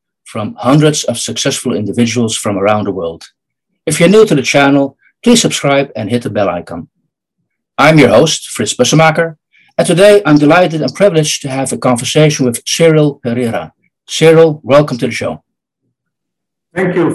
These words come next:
Speaker 2: Frits. Good to be on the show.
Speaker 1: Yeah. Uh, Cyril is a media professional, originally from Malaysia, but now based out of Hong Kong for over thirty-five years.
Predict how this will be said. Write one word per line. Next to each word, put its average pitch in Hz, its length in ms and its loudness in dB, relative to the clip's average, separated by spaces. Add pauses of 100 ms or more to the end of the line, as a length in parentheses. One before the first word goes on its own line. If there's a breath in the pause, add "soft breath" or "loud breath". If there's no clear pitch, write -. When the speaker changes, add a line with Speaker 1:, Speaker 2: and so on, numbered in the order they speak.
Speaker 2:
Frits. - 540 -6
Good 160 200 -2
to 139 120 -2
be 139 160 -2
on 143 260 -2
the 107 80 -10
show. - 380 -20 (360)
Speaker 1:
Yeah. 120 200 -10 (500 loud breath)
Uh, 123 240 6
Cyril 185 360 4
is 143 140 2
a 127 40 0
media 160 320 4
professional, 151 680 -2
originally 147 380 2
from 131 160 -2
Malaysia, 131 500 -2
but 117 200 -8
now 127 160 -2
based 127 360 -4
out 117 160 -4
of 113 100 -10
Hong 117 240 -4
Kong 120 240 -2
for - 140 -8
over 110 160 -4
thirty-five 113 560 -4
years. 160 460 -8